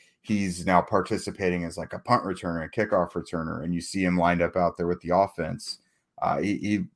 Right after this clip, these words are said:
looks, I mean, he looks good. He's a little, you know, kinda slot guy, and he's doing his job. Uh, so I think he's,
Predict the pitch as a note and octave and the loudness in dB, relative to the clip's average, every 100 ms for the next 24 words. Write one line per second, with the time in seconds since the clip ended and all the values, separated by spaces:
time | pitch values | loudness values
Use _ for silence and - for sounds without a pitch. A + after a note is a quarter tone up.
0 | _ C#2+ G#2+ A2+ - - - F2+ E2 F#2 | _ 4 4 4 -10 -10 -2 0 0 0
1 | - - G2+ G2 F2+ E2 E2 F#2 F2+ - | -2 -2 2 2 0 -2 -2 0 0 -2
2 | F2 E2+ - F#2+ F2+ - E2+ F#2+ - E2+ | -4 -4 0 0 0 0 4 4 4 0
3 | F#2+ G#2+ F#2 F2+ G2+ G#2 F2+ E2 - F#2 | 2 2 2 0 0 0 0 -4 0 2
4 | F#2 - _ _ _ _ - F#2 F2 F#2+ | 2 -2 _ _ _ _ 0 2 2 2
5 | F2+ G2+ G#2 B2 A2+ G#2+ - G#2+ G2 - | 0 0 0 0 0 0 -4 -4 -4 -8
6 | - | -16